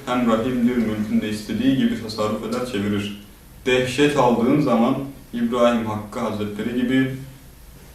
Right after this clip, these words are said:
Hazretlerini ben koydum. Mevla görelim neyler, neylerse güzel eyler de, pencerelerden seyret, içlerine girme. Yani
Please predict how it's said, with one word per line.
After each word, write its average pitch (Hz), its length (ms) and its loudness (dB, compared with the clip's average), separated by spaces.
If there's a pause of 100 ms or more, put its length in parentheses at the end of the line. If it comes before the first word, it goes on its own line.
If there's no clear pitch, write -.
(520)
Hazretlerini 104 640 -2
ben 113 200 0
koydum. 110 420 -2
Mevla 110 540 4
görelim 101 420 2
neyler, 135 500 4 (320)
neylerse 120 520 0
güzel 113 260 -2
eyler 101 400 0
de, 139 320 2 (420)
pencerelerden 117 760 0
seyret, 120 480 -4 (300)
içlerine 117 520 -2
girme. - 320 -4 (380)
Yani 120 280 4